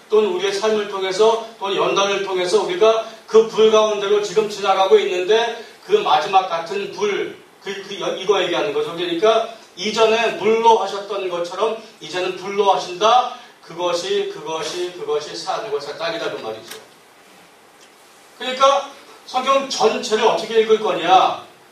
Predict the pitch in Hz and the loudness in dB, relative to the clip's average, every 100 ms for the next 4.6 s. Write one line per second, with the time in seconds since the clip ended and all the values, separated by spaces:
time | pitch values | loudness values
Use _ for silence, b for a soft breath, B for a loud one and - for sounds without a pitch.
0 | _ _ - 214 269 208 220 220 220 220 | _ _ -8 -2 0 0 -2 2 2 2
1 | 240 240 - 214 220 214 220 214 208 208 | -2 -6 -6 -4 0 0 0 0 -4 -4
2 | 196 190 185 220 240 247 - _ _ _ | -6 -4 -2 2 2 0 -8 _ _ _
3 | _ _ _ - - 220 214 214 208 220 | _ _ _ -20 -6 -4 0 0 2 -2
4 | 214 220 208 208 240 - | -4 -2 -2 0 -4 -8